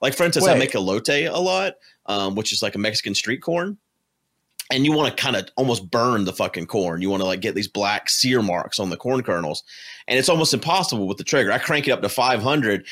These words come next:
Speaker 1: and I'm
Speaker 2: Mm-hmm.
Speaker 1: putting it, like, at the very fucking back where some of the flame kinda comes around the cover.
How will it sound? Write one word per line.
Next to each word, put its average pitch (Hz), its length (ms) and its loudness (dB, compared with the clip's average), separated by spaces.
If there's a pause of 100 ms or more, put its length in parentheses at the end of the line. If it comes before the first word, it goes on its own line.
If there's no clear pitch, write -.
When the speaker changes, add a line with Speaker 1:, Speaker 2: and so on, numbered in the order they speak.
(160)
Speaker 1:
and 107 100 0
I'm 117 100 2
Speaker 2:
Mm-hmm. 113 80 -4
Speaker 1:
putting 127 200 2
it, 123 140 0
like, 127 180 0
at 113 60 -2
the 120 80 -2
very 139 340 2
fucking 131 380 0
back 131 260 0
where 113 100 -2
some - 320 2
of 131 100 2
the 135 60 0
flame 127 380 -2
kinda 160 460 0
comes 160 320 2
around 151 420 2
the 143 80 2
cover. 160 460 0